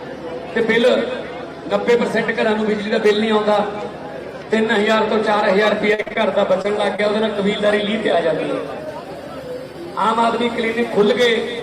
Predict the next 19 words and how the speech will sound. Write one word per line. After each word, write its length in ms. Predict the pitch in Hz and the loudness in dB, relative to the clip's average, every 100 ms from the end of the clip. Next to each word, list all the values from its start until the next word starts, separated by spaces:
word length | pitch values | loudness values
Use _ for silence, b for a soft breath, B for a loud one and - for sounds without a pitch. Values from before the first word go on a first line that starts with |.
| - | -2
ਛੋਟੀਆਂ 260 | 202 226 233 | 0 2 0
ਮੋਟੀਆਂ 260 | 226 226 | 2 0
ਬਿਮਾਰੀਆਂ 400 | 233 220 220 220 | 0 2 2 0
ਵਾਸਤੇ 320 | 226 220 - 233 | 2 0 2 0
ਪਹਿਲਾਂ 220 | 233 240 | 0 0
ਵੱਡੇ 260 | 202 220 | 0 2
ਹਸਪਤਾਲਾਂ 320 | 233 220 214 214 | 0 2 0 0
'ਚ 40 | |
ਜਾਣਾ 180 | 214 214 | -2 -2
ਪੈਂਦਾ 300 | 214 208 208 | -2 0 0
ਸੀ, 160 | 208 | 0
ਲਾਈਨਾਂ 280 | 202 202 214 | -2 -2 -4
'ਚ 100 | 202 | -4
ਲੱਗਣਾ 260 | 208 208 208 | -4 -4 -4
ਪੈਂਦਾ 280 | 214 208 208 | -2 -2 -2
ਸੀ, 140 | 214 | -4
ਪਰਚੀਆਂ 440 | 214 196 190 220 | -2 -4 -2 -2
ਕਟਾਉਣੀਆਂ 380 | 214 214 214 208 | -2 0 0 0
ਪੈਂਦੀਆਂ 360 | 208 202 202 | 0 -2 0